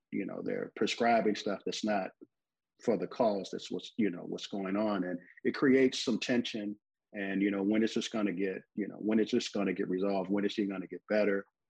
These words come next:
How can this get better? But, you know, we just, um, that was the challenge early on. Um, I think it took probably two to three years before we, you know, before we even knew what it was. And so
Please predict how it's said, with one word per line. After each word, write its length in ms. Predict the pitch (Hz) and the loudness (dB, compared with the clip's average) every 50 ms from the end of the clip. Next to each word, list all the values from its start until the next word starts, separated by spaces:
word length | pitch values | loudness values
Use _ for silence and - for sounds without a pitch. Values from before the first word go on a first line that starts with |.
| _ _ | _ _
How 140 | - 101 104 | -2 -2 0
can 180 | - - 104 101 | 0 0 0 0
this 160 | 104 101 - | 0 -2 -2
get 220 | - 104 95 - | -2 -2 -2 -2
better? 260 | 104 101 95 95 95 | -4 -4 -4 -4 -4
But, 220 | 95 90 - - - - _ _ _ _ _ _ _ _ _ _ _ _ _ _ _ - | -6 -6 -8 -8 -10 -12 _ _ _ _ _ _ _ _ _ _ _ _ _ _ _ -4
you 120 | 117 110 110 | -4 -2 -2
know, 180 | - - - 95 | -2 -4 -6 -6
we 120 | 101 113 110 | -4 -2 2
just, 460 | 120 135 135 - - - - - - - - - _ _ _ _ _ _ _ _ _ _ _ _ _ _ _ _ _ _ _ _ - | 4 4 4 2 0 -2 -4 -4 -6 -8 -12 -16 _ _ _ _ _ _ _ _ _ _ _ _ _ _ _ _ _ _ _ _ -4
um, 480 | 110 107 101 98 107 53 - 104 104 104 - | -2 -2 -2 -2 -4 -4 -4 -4 -6 -2 0
that 180 | - 131 139 | 2 4 4
was 140 | 135 135 - | 4 2 2
the 80 | - 120 | 0 0
challenge 420 | - - 117 101 101 98 92 85 | 0 2 0 0 0 -2 -4 -6
early 300 | - 85 85 90 - 50 | -8 -10 -8 -8 -8 -10
on. 240 | 90 87 - - - _ _ _ _ _ _ - | -10 -12 -14 -18 -20 _ _ _ _ _ _ -16
Um, 400 | 50 50 50 50 50 50 50 50 50 - - - _ _ _ _ _ _ _ _ _ - | -12 -12 -10 -10 -12 -12 -12 -12 -12 -14 -14 -20 _ _ _ _ _ _ _ _ _ -12
I 40 | 101 | -4
think 240 | - 123 120 113 123 | 0 0 2 2 0
it 100 | 107 - | -2 0
took 340 | - 123 113 107 107 - - | 0 2 2 2 0 -4 -6
probably 720 | - 117 110 107 104 107 92 101 104 98 98 98 98 104 - _ _ _ _ _ _ _ _ _ _ _ _ _ _ | -4 -2 0 0 0 0 0 0 0 0 2 0 -2 -4 -8 _ _ _ _ _ _ _ _ _ _ _ _ _ _
two 200 | - 131 120 117 | 0 2 2 4
to 80 | 107 98 | 2 0
three 280 | - 104 110 107 101 | -2 0 2 2 4
years 400 | 98 104 107 104 104 101 92 - | 4 4 2 2 2 0 -2 -6
before 540 | - 92 87 - - 104 98 98 98 98 95 | -10 -12 -12 -8 -6 -4 -2 -2 -2 -2 -2
we, 340 | 95 98 101 98 98 92 - _ _ _ _ _ _ _ _ _ - | -2 0 0 0 -2 -4 -6 _ _ _ _ _ _ _ _ _ -6
you 140 | 113 107 - | -6 -4 -4
know, 140 | - - | -4 -8
before 320 | 85 95 95 - - 104 98 | -8 -8 -6 -4 -2 -2 0
we 200 | 98 98 98 95 | 0 0 0 -2
even 420 | 95 90 92 90 90 87 87 87 | -2 -4 -6 -8 -6 -6 -6 -4
knew 260 | 92 98 95 95 92 | -4 -4 -4 -4 -4
what 200 | 92 92 95 87 | -6 -6 -6 -6
it 80 | 85 - | -8 -8
was. 420 | - 92 98 95 90 82 85 87 90 | -6 -6 -6 -6 -6 -8 -8 -8 -8
And 140 | - 87 - | -8 -6 -6
so 420 | - - - - - - 92 - | -6 -4 -4 -4 -4 -6 -8 -10